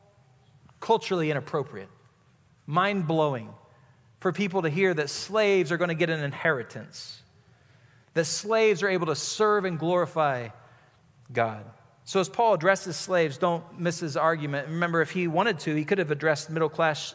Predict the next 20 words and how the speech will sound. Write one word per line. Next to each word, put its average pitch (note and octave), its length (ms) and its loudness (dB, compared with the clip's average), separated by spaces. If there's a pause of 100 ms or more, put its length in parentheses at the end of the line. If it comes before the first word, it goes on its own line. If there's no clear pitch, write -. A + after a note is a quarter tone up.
shop-owning D#3 840 -2
gladiator E3 440 2
moms C#3+ 300 -2
who C3+ 80 -10
drove C3 280 -4
chariots, D3 520 0
but C#3+ 100 -4
he C3 60 -8
didn't. C3+ 400 -2 (440)
He D3 160 -6
talks F#3+ 380 2
to E3 60 -12
the C#3+ 60 -10
slaves D#3 720 -2 (1160)
because F3 180 2
he's F3+ 140 0
arguing G3 440 4
from E3 460 0
the D#3 100 -2
greater G#3 640 4